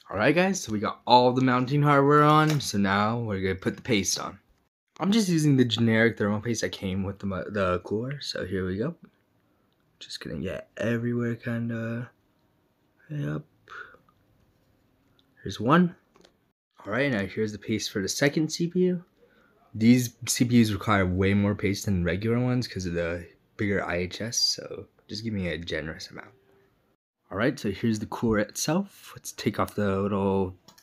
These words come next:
protector for the heat pipes. There we go. Now we're just gonna screw it on. All right, here's the first one. So now I'm gonna screw on the second one.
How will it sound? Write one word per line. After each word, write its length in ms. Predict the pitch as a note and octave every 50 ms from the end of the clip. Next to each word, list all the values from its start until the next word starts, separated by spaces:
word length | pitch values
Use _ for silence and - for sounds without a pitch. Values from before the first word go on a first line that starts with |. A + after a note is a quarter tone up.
| _ _ _ _ _ _ -
protector 520 | - G#2 - A2+ A2 - - C#3+ C#3+ C#3+
for 120 | B2+ -
the 300 | G2+ G2 G2 F#2+ F#2 F#2
heat 200 | F#2 - - C#3
pipes. 480 | - D#3 C#3 - - - - - - - _ _ _ _ _ - - - _ _ _ - - - - _ - - _ _ - - - - - - - - - - - - - - -
There 140 | - D2 E2
we 160 | - - -
go. 200 | - B2 D3+ E3 E3 - - - - - - - - - _ _ _ _ _
Now 260 | F#2 F2+ F2+ G2 G#2 A2
we're 80 | G2+
just 240 | F2 F2 E2+ - -
gonna 140 | E2 D#2+ D#2+
screw 400 | - - - - B2+ B2+ C3 C3+
it 60 | C#3+
on. 260 | D#3 F3 F#3+ G#3 G3+ - _ _ _ _ _ _ _ -
All 160 | - F#2+ F#2+
right, 220 | G2+ A2+ C3 -
here's 240 | A2 A2 G#2 G2+ F#2+
the 80 | F#2+ -
first 360 | - - C#3 D3+ D3+ - -
one. 280 | G#3 G#3 G#3+ G#3 G3
So 160 | E3 - - G#2
now 280 | G2+ G2 G2+ G#2+ A2
I'm 120 | A#2 B2 B2+
gonna 180 | B2 A#2+ A#2
screw 280 | A2+ - - - A#2 A2
on 200 | G#2+ G2+ G#2+ A2
the 80 | G#2+
second 380 | G2+ - - F2 - E2+ - D#2+
one. 180 | D#2+ F2 F#2+